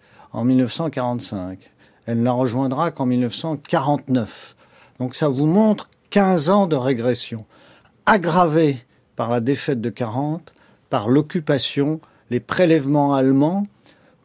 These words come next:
et là aussi, grosso modo, en moyenne, les Français, euh, au sens de, des Français à la base, euh, ont un niveau de vie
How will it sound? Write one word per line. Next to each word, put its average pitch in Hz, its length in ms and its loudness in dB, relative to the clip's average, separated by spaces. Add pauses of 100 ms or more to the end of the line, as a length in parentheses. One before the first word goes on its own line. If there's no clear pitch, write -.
(260)
et 151 120 4
là 160 180 6
aussi, 160 420 0
grosso 147 500 2
modo, 151 460 2
en 123 100 2
moyenne, 143 720 4 (200)
les 135 140 2
Français, 156 680 0 (440)
euh, 123 160 2 (200)
au 143 140 2
sens 139 480 -2
de, 113 320 2 (220)
des 113 100 -2
Français 123 600 -2
à 104 80 -2
la 107 100 -4
base, 180 520 0 (460)
euh, 123 200 0 (140)
ont 170 420 2
un 139 140 2
niveau 151 340 4
de 123 80 -2
vie 165 320 0